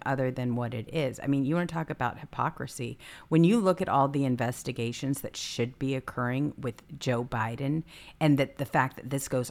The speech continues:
all the way back to two thousand fourteen when he was vice president, and no one went after him. He was hands off, do not touch.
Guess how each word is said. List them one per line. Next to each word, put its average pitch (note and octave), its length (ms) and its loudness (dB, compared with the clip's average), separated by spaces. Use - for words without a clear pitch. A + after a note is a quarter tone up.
all B2 160 2
the C3 80 -2
way A#2+ 160 -2
back - 540 -8
to - 100 -10
two C3 180 -6
thousand B2 500 -2
fourteen B2 680 -4
when B2 120 0
he C3 120 0
was A2+ 220 -6
vice B2 320 -2
president, B2 560 -2
and D3 540 6
no F#3 200 10
one B2+ 440 2
went A#2+ 260 -4
after B2+ 440 -2
him. B2 280 -4
He C#3+ 180 -4
was B2+ 220 -6
hands D3+ 540 2
off, C#3 420 2
do D3+ 160 2
not C3+ 300 2
touch. B2 320 -2